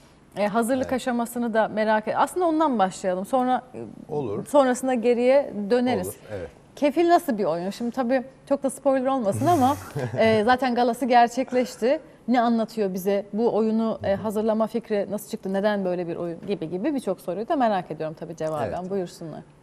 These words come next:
Speaker 2: E, Kefil adlı oyunumuzu yirmi dört Aralık'ta,
Speaker 1: Hı hı.
Speaker 2: Aralık'ta premierini yaptık. E, güzel bir başlangıç oldu bizim için Ünye'de. İnsanların tiyatroya,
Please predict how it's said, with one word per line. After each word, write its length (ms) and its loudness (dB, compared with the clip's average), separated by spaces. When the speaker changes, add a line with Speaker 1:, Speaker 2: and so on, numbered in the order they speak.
Speaker 2:
E, 280 -4
Kefil 420 -2
adlı 200 -2
oyunumuzu 760 -4
yirmi 300 -6
dört 240 0
Aralık'ta, 500 -4
Speaker 1:
Hı 120 0
hı. 60 -6
Speaker 2:
Aralık'ta 560 -8
premierini 540 -8
yaptık. 400 -6
E, 20 -10
güzel 380 -2
bir 120 -2
başlangıç 600 -4
oldu 260 -8
bizim 220 -10
için 320 -14
Ünye'de. 540 -6
İnsanların 720 -2
tiyatroya, 720 0